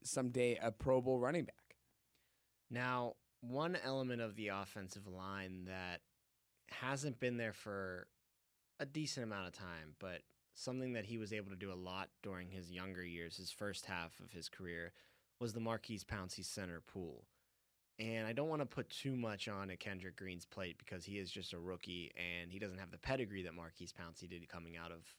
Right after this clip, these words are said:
Speaker 2: college when Pouncey was a first-round pick, Kendrick Green getting taken in the third round.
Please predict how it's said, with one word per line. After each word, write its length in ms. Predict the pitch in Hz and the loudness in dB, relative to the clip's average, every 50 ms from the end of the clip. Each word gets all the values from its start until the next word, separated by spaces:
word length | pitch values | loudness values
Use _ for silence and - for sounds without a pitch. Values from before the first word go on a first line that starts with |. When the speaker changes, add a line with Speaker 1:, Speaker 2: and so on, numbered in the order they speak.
| _ - | _ -10
Speaker 2:
college 540 | - 95 92 92 87 87 85 85 85 - - | -6 -4 -2 -2 -2 -2 -4 -6 -8 -8 -10
when 160 | 90 87 85 82 - - _ - 98 | -10 -10 -12 -14 -16 -18 _ -10 -8
Pouncey 260 | 90 87 82 - 90 | -8 -8 -8 -10 -10
was 120 | 90 82 | -10 -10
a 60 | 87 | -10
first-round 520 | - - 90 85 80 - - 82 80 80 78 | -8 -6 -6 -6 -6 -6 -6 -6 -6 -6 -6
pick, 220 | - 101 87 - | -6 -6 -6 -6
Kendrick 340 | - - 92 85 87 87 - | -6 -8 -8 -6 -8 -10 -8
Green 220 | - 92 92 90 | -8 -6 -6 -6
getting 200 | 90 90 87 87 | -4 -6 -6 -6
taken 300 | 87 - 98 95 - 90 | -6 -6 -6 -6 -6 -6
in 60 | 85 85 | -10 -10
the 80 | 85 | -8
third 320 | - - 110 110 110 95 92 | -4 0 0 0 0 0 -2
round. 260 | 87 87 85 85 | -2 -2 -4 -4